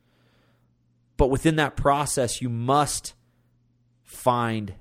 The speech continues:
equanimity. You must have equanimity as a focus within that process. Do it all with equanimity. Keep your mind set and your soul set. Do it all harmoniously.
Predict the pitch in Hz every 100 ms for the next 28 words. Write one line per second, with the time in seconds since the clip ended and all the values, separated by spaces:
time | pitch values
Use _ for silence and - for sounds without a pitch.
0 | _ 113 - 117 110 101 85 - _ _
1 | _ _ _ - 120 123 131 139 - 127
2 | 113 - 127 127 117 131 135 113 101 -
3 | _ _ _ 123 117 104 - 113 110 -
4 | _ _ - 139 131 131 110 - 107 -
5 | 123 113 107 - 101 90 - - - -
6 | - _ _ - 127 151 131 139 135 117
7 | 117 - 104 101 95 - _ _ - 165
8 | 165 147 120 107 110 120 139 139 - -
9 | 117 160 - - - - _ - 147 156
10 | 135 127 - - - 123 123 107 - -
11 | - - 123 - - - _ _ _ _
12 | _ _ 107 135 143 - - 143 143 107
13 | 95 _ _ _ _ - 123 117 143 127
14 | 107 - - -